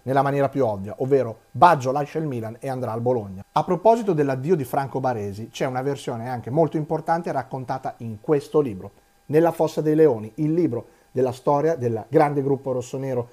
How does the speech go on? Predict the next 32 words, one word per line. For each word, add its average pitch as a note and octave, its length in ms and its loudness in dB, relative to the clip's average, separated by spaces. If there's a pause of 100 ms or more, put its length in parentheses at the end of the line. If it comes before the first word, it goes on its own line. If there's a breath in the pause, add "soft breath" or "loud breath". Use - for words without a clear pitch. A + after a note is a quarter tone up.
(140)
in B2+ 100 -6
Curva D3+ 320 2
Sud A2 320 -4
dal A2+ 160 -6
millenovecentosessantotto C3 1200 -8
al B2 100 -6
duemilacinque. A#2+ 760 -6 (220)
Sul C4 260 0
libro C#3+ 240 4
viene F3 220 4
data D3+ 240 4
una D#3 120 2
versione F#3+ 440 0
molto D#3 320 2
chiara. G2+ 420 -2 (380 soft breath)
Quello B3 240 8
che F#3 100 -2
si F3 140 -4
muoveva E3+ 320 2
sotto C3+ 300 -4
il C3+ 80 -2
pelo F3 200 4
dell'acqua D3 540 0
era B2 160 0
un C3+ 80 -6
Fabio F3+ 320 -2
Capello G#2+ 440 -8
che, D#3 100 -6
avendo G3+ 320 -2
avuto A#2+ 320 -6
carta G3+ 340 -4
bianca G#2+ 420 -10